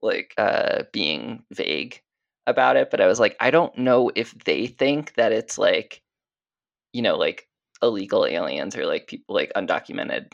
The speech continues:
like, migrants or, like, whatever, or if they mean, like, literal from outer space aliens."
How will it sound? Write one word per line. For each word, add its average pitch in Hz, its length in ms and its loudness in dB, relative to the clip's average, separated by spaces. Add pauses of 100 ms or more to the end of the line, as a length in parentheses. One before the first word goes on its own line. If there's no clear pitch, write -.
(160)
like, - 200 -6
migrants - 680 -6
or, 82 100 -2
like, - 220 -4
whatever, 85 640 0 (220)
or 110 140 6
if 98 180 2
they 107 180 0
mean, 98 340 -4 (340)
like, 92 240 0 (220)
literal 85 460 0
from 78 220 -4
outer 71 300 0
space - 420 -6
aliens." 143 760 0